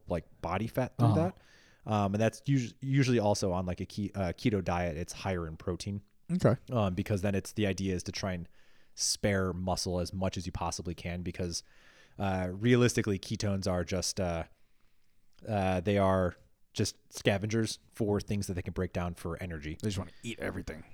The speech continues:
Speaker 1: Pretty much, right? Your bo-,
Speaker 2: Little fuckers.
Speaker 1: it's essentially, you know, it is kind of a pseudo survival mode of,
Speaker 2: Yeah.
Speaker 1: like, your body is just trying to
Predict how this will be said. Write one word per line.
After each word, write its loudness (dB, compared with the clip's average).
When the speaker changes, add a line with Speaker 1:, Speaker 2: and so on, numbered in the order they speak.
Speaker 1:
Pretty 8
much, 4
right? 6
Your 6
bo-, 6
Speaker 2:
Little -4
fuckers. -4
Speaker 1:
it's 6
essentially, 8
you 4
know, 8
it 8
is 8
kind 4
of 2
a 2
pseudo 6
survival 2
mode -2
of, 8
Speaker 2:
Yeah. 8
Speaker 1:
like, -2
your 0
body 4
is -2
just -2
trying -2
to 0